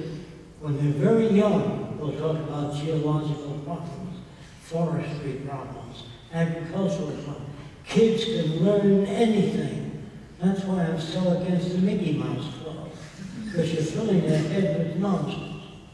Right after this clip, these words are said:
So the kids of the future, kids always ask wonderful questions. I remember a kid saying to mother, "How come your belly's getting big?" And she said, "Well, I'm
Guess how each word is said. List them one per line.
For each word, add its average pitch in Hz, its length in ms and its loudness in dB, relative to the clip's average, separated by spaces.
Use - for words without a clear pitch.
So 160 180 -4
the 156 180 -2
kids 190 300 2
of 170 140 0
the 175 60 0
future, 185 360 2
kids - 380 2
always 208 320 2
ask 202 280 2
wonderful 202 540 2
questions. - 760 -2
I 165 60 -2
remember 175 520 4
a - 40 6
kid 185 300 0
saying 175 360 2
to 160 60 -4
mother, 160 640 0
"How 185 140 0
come 180 260 2
your 170 100 4
belly's 175 480 0
getting 147 440 -4
big?" 135 340 -6
And 160 140 -2
she 165 200 -4
said, 175 160 -2
"Well, 196 580 0
I'm 170 140 0